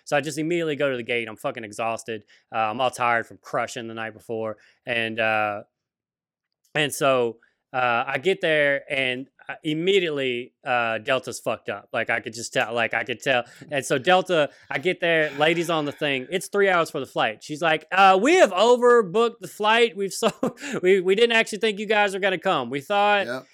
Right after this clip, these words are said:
Speaker 1: we, we thought we'd just take all your money and it would work out, but oh boy, look at this
Speaker 2: Oops.
Speaker 1: now." So, uh, we're looking for volun-, we're looking for brave volunteers that wanna move to a later flight, and we'll offer you five hundred dollars for it, right?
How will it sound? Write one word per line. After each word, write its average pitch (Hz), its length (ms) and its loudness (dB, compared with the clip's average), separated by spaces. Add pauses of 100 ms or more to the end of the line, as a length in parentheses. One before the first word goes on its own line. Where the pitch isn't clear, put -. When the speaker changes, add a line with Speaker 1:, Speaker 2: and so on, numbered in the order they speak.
(160)
Speaker 1:
we, 170 220 -2
we 170 140 2
thought 202 300 2
we'd 190 140 0
just 185 180 -4
take 202 180 0
all 196 160 6
your 190 120 2
money 202 340 -2
and 180 100 -4
it 180 60 -2
would 175 140 -4
work 180 260 -2
out, 185 320 2
but 143 260 -4
oh 190 280 0
boy, 165 280 2
look 170 160 0
at 185 80 2
this 170 120 -4
Speaker 2:
Oops. 160 60 -6
Speaker 1:
now." 135 240 -2 (300)
So, 185 580 6
uh, 170 300 2
we're 208 60 0
looking 285 240 0
for 226 140 -6
volun-, 269 320 4
we're 240 100 4
looking 240 200 2
for 190 100 0
brave 285 580 2
volunteers 233 840 2
that 156 100 -2
wanna 175 200 -2
move 226 380 2
to 214 160 -2
a - 20 -2
later 196 280 0
flight, 196 460 -2
and 160 120 -8
we'll 175 80 -4
offer 185 340 0
you 190 120 -8
five 190 400 0
hundred 185 240 -4
dollars 127 400 0
for 107 220 -10
it, - 60 -16
right? 135 220 -2